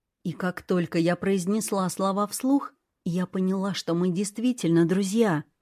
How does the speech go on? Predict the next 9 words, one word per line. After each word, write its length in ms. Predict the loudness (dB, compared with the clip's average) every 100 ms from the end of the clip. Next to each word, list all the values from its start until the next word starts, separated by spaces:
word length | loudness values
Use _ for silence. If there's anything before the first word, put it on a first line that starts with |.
| _ _ _ _ _
Я 240 | 2 2 4
замужем 580 | 2 2 2 2 0 -2 _ _
за 220 | -2 0
безумно 560 | 4 4 6 6 6 2
привлекательным 840 | 0 0 0 -2 -2 2 6 6
другом, 440 | 8 6 6 2 0 _ _
который 420 | -4 -2 0 0
меня 300 | 2 2 2
любит. 500 | 2 0 -2 -6 -8